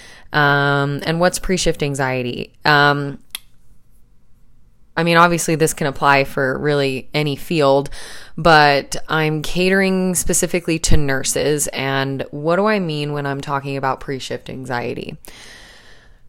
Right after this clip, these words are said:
I'm talking about the anxiety that comes with before your shift.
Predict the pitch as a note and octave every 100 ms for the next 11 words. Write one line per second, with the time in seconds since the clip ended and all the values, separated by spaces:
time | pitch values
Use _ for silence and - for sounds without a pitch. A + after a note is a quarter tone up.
0 | - - - G3 G3+ A3 B3+ C#4 C#4 B3+
1 | A#3 G#3 F#3 E3 E3+ E3 D3+ - D3+ D3
2 | D3 D3 C#3 C#3 - - C#3+ C3 - -
3 | - C3+ A#2+ - C#3+ D#3 E3 - E3+ -
4 | -